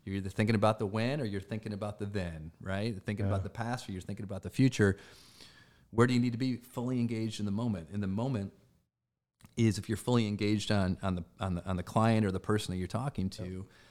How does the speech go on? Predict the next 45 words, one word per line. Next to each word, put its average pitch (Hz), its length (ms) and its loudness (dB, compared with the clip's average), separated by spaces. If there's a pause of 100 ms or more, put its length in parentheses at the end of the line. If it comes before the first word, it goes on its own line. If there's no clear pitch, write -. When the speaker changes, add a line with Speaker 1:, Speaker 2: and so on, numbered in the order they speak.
(120)
Speaker 1:
there's 98 140 -6
so 127 200 -2
much 117 220 -2
information 101 540 -4
that's 90 160 -8
being 92 220 -6
shared 101 420 0
in 101 140 2
the 90 80 2
present 92 340 -2
moment. 101 420 4
But 95 120 0
if 92 100 -6
I'm 90 140 -2
thinking, 117 460 0 (100)
and 95 40 -4 (460)
this 101 180 -2
is, 87 80 -6
again, 104 260 0
what 90 120 -2
improv 104 400 0
taught 90 220 -6
me 92 100 -8
was 92 360 -8
as 98 120 -10
soon 123 180 -4
as 120 100 -8
my 110 100 -4
thought 101 320 -6
starts 104 280 -8
to - 60 -12
go 95 400 -6 (920)
past 98 300 0
or 85 80 -2
future, 139 420 0
I'm 98 220 2
no 101 120 4
longer 95 340 0
engaged. 90 600 -2
And 95 120 2
so 104 160 0
I'm 98 240 6
missing 92 600 2
key 92 220 -4
information. 85 680 -8